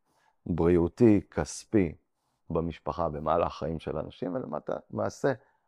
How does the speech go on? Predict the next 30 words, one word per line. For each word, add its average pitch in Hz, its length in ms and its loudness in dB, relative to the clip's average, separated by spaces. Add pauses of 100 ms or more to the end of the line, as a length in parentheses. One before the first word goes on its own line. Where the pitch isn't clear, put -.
(120)
אתה, 107 300 4
בעזרת 92 520 0
פוליסת 98 440 2
ביטוח 85 500 4
שאתה 69 280 -6
מוכר 82 440 4 (380)
לאנשים, 80 720 -2 (1200)
אם 87 100 -2
זה 87 120 0
ביטוח 87 460 0
חיים, 80 400 0
אם 80 100 -6
זה 80 80 -6
אובדן 80 380 -4
כושר - 340 -8
עבודה, 76 400 -6
מחלות 76 520 -4
קשות, 98 280 -12
דברים 117 220 -4
כאלה, 131 300 -2
אתה 113 220 -2
למעשה... 104 460 -6 (400)
שומר 98 640 -2
על 80 180 -2
התא - 200 -2
המשפחתי, 98 840 2 (880)
שסדר 127 600 4
החיים 104 480 4
לא 101 220 8
ייפגע, 98 480 2